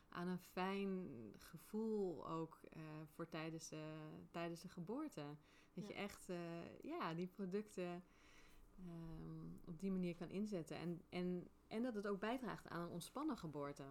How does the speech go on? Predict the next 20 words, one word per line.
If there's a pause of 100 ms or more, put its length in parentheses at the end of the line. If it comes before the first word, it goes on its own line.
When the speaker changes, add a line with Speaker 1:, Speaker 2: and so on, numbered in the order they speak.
(540)
Speaker 2:
Ja, (360)
ja. (320)
Speaker 1:
Dat
het
niet
alleen
de
producten
zijn,
maar
ook, (240)
eh, (540)
ja,
de
informatie
die
we
erbij
verstrekken. (760)
Speaker 2:
Ja,